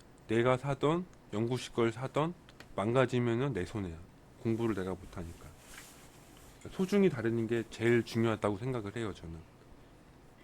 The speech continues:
그래서 우리 허브 요거 아이피 거 전원 온오프 버튼 있잖아요. 어, 요거 껐다 켰다 해서 연결하시고,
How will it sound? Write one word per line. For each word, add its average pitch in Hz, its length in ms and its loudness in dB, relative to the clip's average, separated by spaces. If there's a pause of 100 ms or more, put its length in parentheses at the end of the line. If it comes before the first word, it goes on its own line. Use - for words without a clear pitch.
그래서 113 460 2 (760)
우리 143 520 12
허브 220 840 6
요거 127 220 6
아이피 123 280 4
거 127 260 -2 (1200)
전원 151 300 4
온오프 139 340 0
버튼 123 260 -4
있잖아요. 104 480 -6 (760)
어, 104 80 -8
요거 107 460 0 (600)
껐다 - 220 -4
켰다 139 260 -6
해서 117 180 -4
연결하시고, 110 800 0